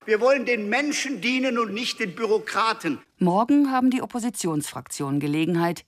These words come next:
Speaker 2: ihre Sicht auf die schwarz-gelben Regierungspläne zu präsentieren.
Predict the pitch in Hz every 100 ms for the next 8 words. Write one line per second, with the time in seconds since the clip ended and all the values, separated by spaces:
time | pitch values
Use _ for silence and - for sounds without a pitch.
0 | - 233 208 139 131 127 117 - - -
1 | - - 135 160 - 139 135 139 147 156
2 | 151 139 - - 143 139 135 143 - 156
3 | 185 190 202 160 151